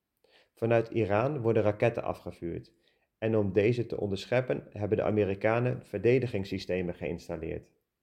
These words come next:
Analisten schrijven echter dat wanneer Iran een raket lanceert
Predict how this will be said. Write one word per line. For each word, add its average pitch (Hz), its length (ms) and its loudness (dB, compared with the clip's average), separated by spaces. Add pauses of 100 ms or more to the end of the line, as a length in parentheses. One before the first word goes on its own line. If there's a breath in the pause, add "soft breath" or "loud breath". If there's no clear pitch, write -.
(760 soft breath)
Analisten 113 560 2
schrijven 127 480 0
echter 143 600 -4
dat - 120 -10
wanneer 104 280 2
Iran 104 560 2
een 101 160 -6
raket 95 340 -2
lanceert 123 560 -2